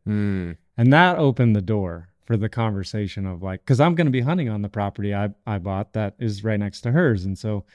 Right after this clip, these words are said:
Speaker 2: I want her to understand, kinda working backwards, why I'm doing that.
Speaker 1: Yeah.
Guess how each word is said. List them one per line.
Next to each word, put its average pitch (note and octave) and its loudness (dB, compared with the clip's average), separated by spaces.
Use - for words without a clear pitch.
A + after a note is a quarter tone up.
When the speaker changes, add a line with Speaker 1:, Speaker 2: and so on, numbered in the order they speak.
Speaker 2:
I A#2+ -2
want C3+ 4
her B2 0
to B2+ 0
understand, A#2+ 0
kinda C3+ 6
working A#2+ 4
backwards, A2+ -4
why A2 0
I'm G2 -2
doing G2 -4
that. F2 -14
Speaker 1:
Yeah. F#2 -4